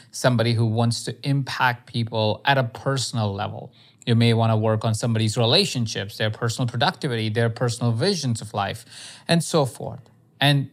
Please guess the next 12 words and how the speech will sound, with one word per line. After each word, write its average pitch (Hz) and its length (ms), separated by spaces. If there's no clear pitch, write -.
because 220 420
you're 156 100
a 135 60
life 127 280
coach, 214 380
your 233 220
work 143 500
is 143 400
a 151 80
little 208 380
bit 202 260
more 147 760